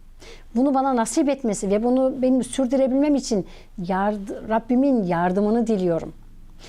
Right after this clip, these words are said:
Ve sürekli büyük fotoğrafı gözümün önünde bulundurup, "Ya Rabbi, benim yolculuğumun böyle olmasını istiyordun. Benim böyle bir insan olmamı istiyordun.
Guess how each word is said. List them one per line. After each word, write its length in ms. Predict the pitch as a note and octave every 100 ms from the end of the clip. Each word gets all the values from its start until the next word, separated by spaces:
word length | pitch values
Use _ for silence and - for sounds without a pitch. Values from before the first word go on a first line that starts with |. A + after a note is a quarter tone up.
| - -
Ve 100 | G#3
sürekli 760 | A3 - G4 F4+ C#4 A3 A3+ A#3 - - -
büyük 300 | A3 D#4 F#4
fotoğrafı 680 | D4 C4+ B3 A#3 A3+ A#3 A3+ - - - - - - - - -
gözümün 360 | A#3+ A3+ B3 B3
önünde 960 | A#3 A#3 A3+ G3+ A3+ A3+ G#3+ A3 A3+ A3+
bulundurup, 540 | A#3 A#3+ C4+ C#4+ D4 D4 - - G#3
"Ya 180 | G#3
Rabbi, 360 | A3+ G#3+ A#3 F3 - - - - - - -
benim 520 | A#3+ C4+ D#4 C#4 B3
yolculuğumun 840 | A3+ A3+ A3+ A#3+ A#3+ A#3+ C4 A#3+ A#3+
böyle 260 | D#4 E4+
olmasını 500 | B3 A#3 G#3 - G#3+
istiyordun. 600 | F#3+ - F3+ E3 D#3+ D3+ - - - -
Benim 420 | C4 D#4 D4+ A3+
böyle 280 | C#4 F4 D#4+
bir 100 | D#4
insan 240 | C#4+ D4
olmamı 380 | C4 C4 A#3 A3
istiyordun. 640 | - - G3 F3+ F3+ D3+